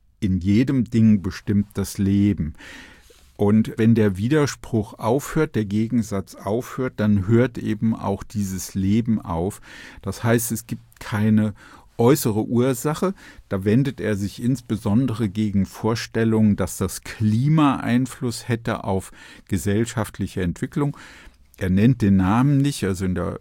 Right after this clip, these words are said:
europäischen Tradition würde man das mit Montesquieu, dem Geist der Gesetze, verbinden, der eben eine klimafilosophische Erklärung der unterschiedlichen Sozialsysteme, der politischen Verfassungen gibt.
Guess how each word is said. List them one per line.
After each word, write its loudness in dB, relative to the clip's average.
europäischen 2
Tradition -2
würde 0
man 0
das -8
mit -4
Montesquieu, 0
dem 0
Geist 0
der -2
Gesetze, -4
verbinden, 0
der -2
eben -2
eine -2
klimafilosophische 2
Erklärung 0
der 2
unterschiedlichen -2
Sozialsysteme, -4
der -4
politischen -6
Verfassungen -4
gibt. -4